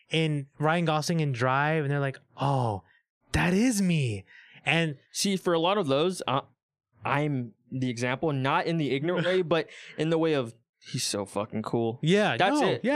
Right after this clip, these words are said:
Speaker 2: That's
Speaker 1: that's
Speaker 2: all I
Speaker 1: it.
Speaker 2: do. I don't,
Speaker 1: Yeah.
Speaker 2: I don't go any further than that.
Speaker 1: Yeah, exactly. And it's like, it's fun. It's tongue in cheek to say
Speaker 2: Yeah,
Speaker 1: that. But when you
Speaker 2: exactly.
Speaker 1: actually believe it, these film bros do
Speaker 2: Yeah.
Speaker 1: believe it.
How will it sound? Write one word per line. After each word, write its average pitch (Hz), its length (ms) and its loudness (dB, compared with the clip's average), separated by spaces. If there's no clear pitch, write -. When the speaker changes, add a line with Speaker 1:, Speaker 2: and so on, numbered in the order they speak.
Speaker 2:
That's 233 60 2
Speaker 1:
that's 240 100 2
Speaker 2:
all 320 80 4
I 311 40 4
Speaker 1:
it. 269 60 4
Speaker 2:
do. 147 240 0
I 196 100 2
don't, 202 100 4
Speaker 1:
Yeah. 170 120 2
Speaker 2:
I - 20 2
don't 196 120 2
go 208 120 2
any 202 100 2
further 196 240 2
than 190 100 0
that. 185 140 4
Speaker 1:
Yeah, 214 140 2
exactly. 160 480 0
And 185 140 4
it's 214 120 -2
like, 202 240 2
it's 190 200 0
fun. 196 320 2
It's 135 180 -2
tongue 196 180 2
in 180 60 0
cheek 170 200 -4
to 147 100 0
say - 180 0
Speaker 2:
Yeah, 143 140 2
Speaker 1:
that. 117 80 2
But 151 80 4
when 170 160 2
you 190 60 2
Speaker 2:
exactly. 180 160 2
Speaker 1:
actually 226 260 2
believe 160 320 0
it, 156 100 -2
these 175 160 0
film 202 220 0
bros 170 180 2
do 143 140 2
Speaker 2:
Yeah. 170 60 0
Speaker 1:
believe 175 300 2
it. 117 160 -2